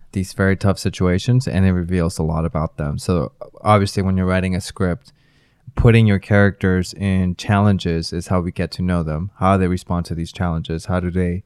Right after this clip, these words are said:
transcend these challenges, or do they transcend these challenges? And in particular, we get to see how Janet reacts to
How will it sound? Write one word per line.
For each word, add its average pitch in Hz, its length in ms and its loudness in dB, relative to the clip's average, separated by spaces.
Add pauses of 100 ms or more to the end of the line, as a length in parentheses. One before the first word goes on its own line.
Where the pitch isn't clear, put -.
(460)
transcend 110 460 2
these 98 120 -2
challenges, 78 580 -6
or 78 300 -6 (260)
do 127 160 6
they 92 280 4 (180)
transcend 85 400 -2
these 85 140 -6
challenges? 82 520 -4
And 92 240 -2 (320)
in 98 140 0
particular, 107 560 4
we 101 160 4
get 101 240 2
to 98 140 -4
see 95 260 -2
how 92 640 4
Janet 98 400 2
reacts 85 600 -2
to 82 580 -4